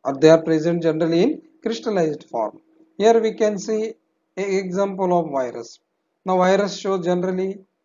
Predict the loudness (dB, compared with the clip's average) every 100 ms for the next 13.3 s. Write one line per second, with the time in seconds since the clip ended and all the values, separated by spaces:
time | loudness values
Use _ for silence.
0 | _ -4 0 0 -2 -4 -6 -4 -4 -4
1 | -6 0 4 4 2 -2 -6 -6 -2 -4
2 | -4 -12 _ _ _ -8 -2 0 0 0
3 | 2 4 2 -2 _ _ -2 -2 -2 -8
4 | -10 _ _ _ _ -6 -2 -2 -4 -8
5 | -12 -16 _ _ _ _ _ _ _ _
6 | _ _ _ 0 4 4 2 2 2 2
7 | -4 -8 -8 -10 _ _ _ _ -4 -2
8 | -2 -4 -6 -12 _ _ _ _ _ _
9 | _ -4 -2 -2 -4 0 2 4 2 4
10 | 2 2 -4 -14 _ _ _ _ _ -2
11 | 0 0 -2 -2 -6 -4 2 2 0 -10
12 | _ -6 -4 -4 -6 -6 -6 -6 -6 -12
13 | -14 -14 -14